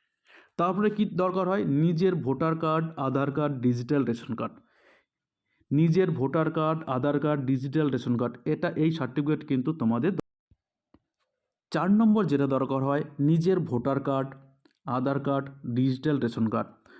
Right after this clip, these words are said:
মনে রাখবে ভোটার কার্ড, আধার কার্ড এবং ডিজিটাল রেশন কার্ডের প্রতিটা নাম যেন একই হয়। এখানে কিন্তু আধার কার্ডে এক নাম, ডিজিটাল রেশন কার্ডে এক নাম বা ভোটার কার্ডে এক নাম, এটা হলেও চলবে না।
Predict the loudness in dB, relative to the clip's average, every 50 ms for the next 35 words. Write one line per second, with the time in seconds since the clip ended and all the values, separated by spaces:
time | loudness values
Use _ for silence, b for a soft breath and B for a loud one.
0 | B B -2 0 2 2 2 2 2 2 2 2 0 0 -2 -4 -4 -2 -2 -2
1 | -2 -2 -2 -2 -2 -4 -4 -6 -6 -4 -2 -2 -2 -2 -4 -4 -6 -6 -4 -4
2 | 0 0 2 2 2 0 0 -2 -2 -2 0 0 0 0 -2 0 0 0 0 0
3 | 0 0 -2 -2 -4 B B B B _ _ 0 0 2 2 0 0 0 0 2
4 | 2 2 2 2 2 2 2 2 2 2 2 0 0 -2 -4 -4 -4 -2 0 2
5 | 2 2 2 0 -2 -4 -6 -10 -16 b b b b b b -6 -6 -2 0 0
6 | 0 2 2 0 0 0 0 0 0 -2 -4 B B B B B -6 -4 -2 -2
7 | -2 -2 -2 -2 -2 0 0 0 0 0 0 0 2 2 2 2 0 -2 -4 -6
8 | -10 -8 -2 0 0 0 0 -2 -2 0 -2 -2 -2 -4 -4 -2 0 0 0 0
9 | 0 0 0 0 0 -2 -2 0 0 0 2 0 0 -2 -2 -4 B B B B
10 | B B -2 -2 0 0 2 0 0 0 -2 -2 0 0 -2 -2 -4 -4 -2 0
11 | 0 2 2 0 -2 B B B -6 -4 -2 -2 0 0 2 2 2 0 -2 -6
12 | -4 -2 0 2 2 2 2 2 0 -2